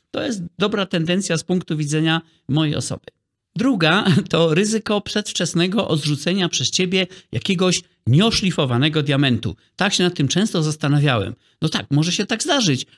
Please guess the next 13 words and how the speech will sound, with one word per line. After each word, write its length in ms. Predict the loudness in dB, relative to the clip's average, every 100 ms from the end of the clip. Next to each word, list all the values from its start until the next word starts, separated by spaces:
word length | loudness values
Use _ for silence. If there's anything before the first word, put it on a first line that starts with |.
| -6
chociaż 280 | -2 0 2
musisz 320 | 2 0 -2
odpowiedzieć 480 | -4 -2 -2 -2 -2
sobie 160 | -2
na 120 | -2
pytanie, 400 | -2 -6 -6 -8 _ _ _ -4
czy 120 | -4
chcesz 360 | 0 0 0 0
naprawdę 500 | -2 -2 -2 -2 -2
spędzić 440 | 0 0 0 -2
czas 200 | -4 -6
twego 280 | -4 -2 0
życia 340 | -2 -4 -8